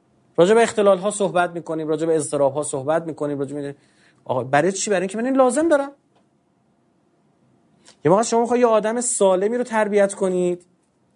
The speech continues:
یه مسیر رو باید برید. یه موقع یه نفری که اختلال روانی داره رو می‌خواد تربیتش کنی، خب، خیلی سخت تره. شما یه نفری که پارانوید،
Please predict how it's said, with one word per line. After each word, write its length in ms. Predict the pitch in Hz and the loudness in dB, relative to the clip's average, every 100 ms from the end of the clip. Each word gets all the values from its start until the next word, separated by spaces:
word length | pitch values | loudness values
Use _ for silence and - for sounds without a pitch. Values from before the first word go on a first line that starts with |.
| _ 139 | _ 0
یه 100 | 185 | 2
مسیر 280 | 233 240 | 2 2
رو 60 | 214 | 0
باید 140 | 196 | 0
برید. 120 | 175 180 | 0 -2
یه 60 | |
موقع 220 | - 202 214 | -2 -4 -4
یه 60 | 240 | -4
نفری 240 | 226 233 | -2 -2
که 260 | 233 240 240 _ _ - | 2 2 0 _ _ -4
اختلال 420 | - 208 220 247 | 2 4 4 4
روانی 420 | 233 208 208 208 | 4 4 2 2
داره 160 | 214 240 | 2 2
رو 60 | 294 | 0
می‌خواد 200 | 277 277 | -2 0
تربیتش 560 | 247 208 190 160 143 | 0 0 -2 -4 -8
کنی، 320 | - 107 85 - _ _ _ _ _ _ _ _ _ _ - | -10 -12 -14 -18 _ _ _ _ _ _ _ _ _ _ -10
خب، 80 | 127 | 0
خیلی 220 | 208 269 | 4 4
سخت 340 | - 285 - | 4 2 0
تره. 360 | 226 180 120 98 _ _ _ _ _ _ _ _ _ _ _ _ _ _ _ _ _ | -4 -2 -4 -10 _ _ _ _ _ _ _ _ _ _ _ _ _ _ _ _ _
شما 220 | 160 190 | 0 2
یه 100 | 196 | 2
نفری 320 | 190 185 180 | 0 -2 -4
که 380 | 180 185 185 185 _ _ _ _ _ _ _ _ _ _ _ _ | 0 0 0 -4 _ _ _ _ _ _ _ _ _ _ _ _
پارانوید، 760 | - 175 185 180 196 233 233 | 2 2 4 2 0 4 2